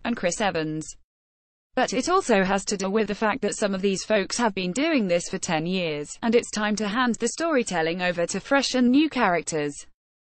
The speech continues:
Indeed, Feige says they already have another twenty movies on the docket that are completely different from what came before, with Disney C E O Bob Iger echoing this point. "We're looking for worlds that are completely separate, geographically or in time, from the worlds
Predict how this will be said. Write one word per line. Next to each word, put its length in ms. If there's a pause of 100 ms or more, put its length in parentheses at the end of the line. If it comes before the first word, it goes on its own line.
(440)
Indeed, 540
Feige 300
says 380
they 160
already 380
have 160
another 260
twenty 360
movies 440
on 120
the 80
docket 380
that 160
are 60
completely 500
different 420
from 200
what 180
came 240
before, 580
with 160
Disney 380
C 380
E 20
O 240
Bob 240
Iger 300
echoing 400
this 180
point. 420
"We're 120
looking 320
for 120
worlds 340
that 120
are 60
completely 640
separate, 440 (140)
geographically 840
or 140
in 140
time, 540
from 180
the 100
worlds 320